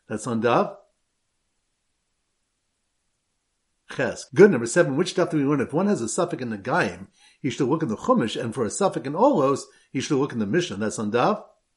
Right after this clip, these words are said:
Yud Aleph. Good. Number eight, which Daf do we learn Ein Dorshim Ba'arayis B'Shlosh, because when one Talmud is speaking to the Rebbe,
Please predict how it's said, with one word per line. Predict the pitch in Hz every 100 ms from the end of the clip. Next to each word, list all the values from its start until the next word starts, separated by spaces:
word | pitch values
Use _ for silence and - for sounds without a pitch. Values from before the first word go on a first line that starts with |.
| _ _ _ _ _ _ _ _ _ _ _ _ _ _ _ _ _ _ _ _ _ _ _ _ _ _ -
Yud | 101 113
Aleph. | 104 98 85
Good. | 131
Number | 175 160
eight, | 139
which | 143 180
Daf | 170
do | 165
we |
learn | 156
Ein | 156 165 185
Dorshim | 151 160 160 139
Ba'arayis | 117 117 135 135 -
B'Shlosh, | 101 - 117 120
because | 147 151
when | 120 123
one | 127 208
Talmud | - 165 180
is | 104
speaking | - 147 160
to |
the | 156
Rebbe, | 180 262 208 180 175